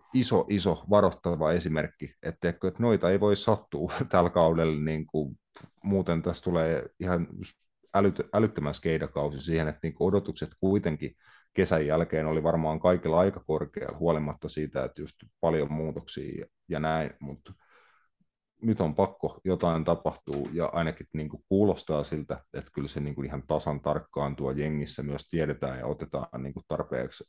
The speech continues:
vakavasti, onhan se niille kaikille, niinku, ennen kaikkea ylpeyden juttu, että, tota, et hei, et, niinku, jengi nauraa meille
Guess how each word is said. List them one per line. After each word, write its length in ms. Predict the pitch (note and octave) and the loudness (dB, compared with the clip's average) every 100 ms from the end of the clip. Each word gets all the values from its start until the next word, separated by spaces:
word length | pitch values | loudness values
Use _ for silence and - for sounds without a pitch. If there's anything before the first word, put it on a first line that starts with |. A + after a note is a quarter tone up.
| _ | _
vakavasti, 540 | D2 D2+ C2+ C2 C#2 D2+ | -6 -4 -4 -6 -8 -8
onhan 140 | D#2+ | -6
se 100 | E2 | -6
niille 240 | D#2+ D#2 D#2+ | -6 -6 -6
kaikille, 400 | D#2+ D#2 D#2+ D2+ | -6 -6 -6 -6
niinku, 320 | D2 D#2 - - | -6 -8 -10 -4
ennen 320 | E2+ D#2+ D#2+ | -2 0 -2
kaikkea 360 | E2 - E2 | -4 -4 -4
ylpeyden 680 | D#2 F2 - C#2 C#2 C2+ B1+ - _ _ - - - | -2 -2 -2 -6 -4 -4 -6 -12 _ _ -20 -20 -6
juttu, 380 | E2 - - - | -6 -4 -8 -8
että, 140 | - | -8
tota, 380 | - C#2+ C2+ - _ _ _ - | -8 -6 -8 -8 _ _ _ -14
et 160 | D2+ - | -12 -2
hei, 180 | D#2+ C#2+ | 0 0
et, 200 | D2 - - | -2 -8 -16
niinku, 180 | E2 D#2+ | -8 -4
jengi 280 | E2 F2 E2+ | 0 2 2
nauraa 440 | F2 E2+ D2+ B1+ | 4 4 2 -4
meille 240 | G1+ B1+ | -8 -10